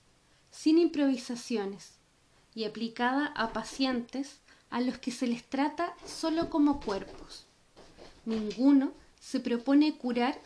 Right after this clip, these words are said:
el alma. Por el contrario, para los curanderos, la medicina es un arte. Le es más fácil al inconsciente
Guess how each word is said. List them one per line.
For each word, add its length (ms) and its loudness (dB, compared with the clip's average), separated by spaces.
el 160 0
alma. 400 0
Por 160 0
el 160 2
contrario, 640 0
para 180 0
los 160 -2
curanderos, 800 -6
la 120 -2
medicina 640 2
es 240 -2
un 140 6
arte. 360 -6
Le 140 4
es 100 0
más 240 6
fácil 420 2
al 160 2
inconsciente 960 0